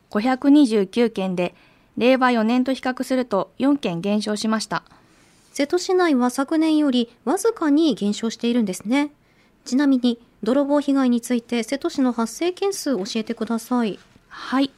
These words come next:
Speaker 1: 令和五年の瀬戸市内の泥棒の犯罪についてですが、まず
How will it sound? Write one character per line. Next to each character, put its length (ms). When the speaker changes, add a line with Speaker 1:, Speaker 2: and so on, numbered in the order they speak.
Speaker 1:
令 200
和 140
五 140
年 320
の 180
瀬 180
戸 120
市 160
内 160
の 100
泥 220
棒 180
の 80
犯 240
罪 160
に 140
つ 100
い 60
て 100
で 100
す 120
が、 180
ま 140
ず 260